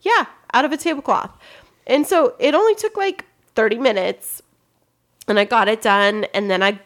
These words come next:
got out the power tools, and I hung the curtain rod, and I got the cute little curtain set up in the kitchen. And how does it look, Chris?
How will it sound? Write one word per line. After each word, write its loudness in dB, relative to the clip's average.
got 0
out 0
the 2
power -2
tools, -2
and -6
I -6
hung -2
the 4
curtain -4
rod, 0
and 0
I 0
got -2
the 2
cute -6
little 2
curtain -2
set 0
up 0
in -2
the 2
kitchen. -2
And -2
how 0
does 4
it -2
look, -2
Chris? -4